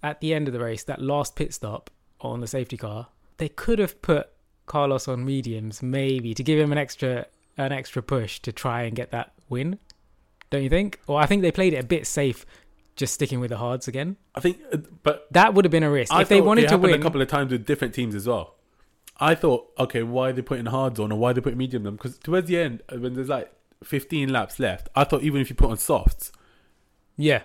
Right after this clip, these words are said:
Speaker 2: it would give you that
Speaker 1: That was a
Speaker 2: boost
Speaker 1: risk,
Speaker 2: just to, like,
Speaker 1: yeah.
Speaker 2: take it and that's it. But that would, it would be risky, but then what else have you got to lose?
Speaker 1: Exactly. Sometimes you gotta take those risks.
Speaker 2: Yeah, what
Speaker 1: Yeah.
Speaker 2: else have you got to
Speaker 1: And I
Speaker 2: lose?
Speaker 1: think, like, 'cause of how close Carlos actually got, if he had a faster tyre,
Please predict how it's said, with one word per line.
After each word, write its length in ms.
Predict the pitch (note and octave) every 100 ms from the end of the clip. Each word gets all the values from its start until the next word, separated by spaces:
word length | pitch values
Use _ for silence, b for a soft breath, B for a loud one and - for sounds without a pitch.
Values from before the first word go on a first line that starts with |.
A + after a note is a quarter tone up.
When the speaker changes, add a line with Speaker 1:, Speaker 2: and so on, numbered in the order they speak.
| _
Speaker 2:
it 160 | D3 C3
would 240 | C3 B2
give 160 | C3 A#2+
you 100 | A#2+
that 160 | A#2
Speaker 1:
That 140 | G#2+ D#3
was 120 | B2+
a 40 |
Speaker 2:
boost 60 | C3+
Speaker 1:
risk, 80 | D3
Speaker 2:
just 160 | A#2
to, 80 | -
like, 160 | A2+ A2
Speaker 1:
yeah. 40 | -
Speaker 2:
take 300 | - C3 -
it 40 |
and 120 | A2 G#2+
that's 120 | A2
it. 80 | B2+
But 140 | B2+
that 140 | D3+ F#3+
would, 160 | G3+ F#3+
it 80 |
would 180 | F#3 A#3
be 80 | F3
risky, 380 | D#3 F#3 - A2+
but 140 | B2
then 240 | B2+ B2+ B2+ b b b b _ _ -
what 180 | B2+ C#3
else 200 | C3 C3
have 100 | A#2
you 80 |
got 140 | A#2 -
to 100 | A#2+
lose? 320 | A#2+ F#2 - _ -
Speaker 1:
Exactly. 380 | C#3+ D3 C3 B2
Sometimes 380 | F3 E3 D#3+ C3+
you 60 |
gotta 120 | C3+
take 220 | C3+ D3+ B2
those 160 | G#2
risks. 300 | G#2+ G#2 -
Speaker 2:
Yeah, 140 | C3 F2+
what 120 | B2
Speaker 1:
Yeah. 60 | A#2+
Speaker 2:
else 100 | A2+
have 100 | A2+
you 60 | A2+
got 120 | G#2
to 80 | C3
Speaker 1:
And 80 |
I 40 | D#3+
Speaker 2:
lose? 80 | -
Speaker 1:
think, 220 | F#3 E3+
like, 220 | C#3+ -
'cause 180 | F#3 G3+
of 140 | A#3+
how 220 | - F#3+
close 360 | F3+ - F3 D#3
Carlos 300 | - C#3+ C3+
actually 260 | B2+ - B2
got, 220 | C3+ A2+
if 120 | C3+
he 80 | D#3+
had 180 | C3+ C3
a 20 |
faster 320 | - C3 -
tyre, 400 | B2 C3 A2 A2+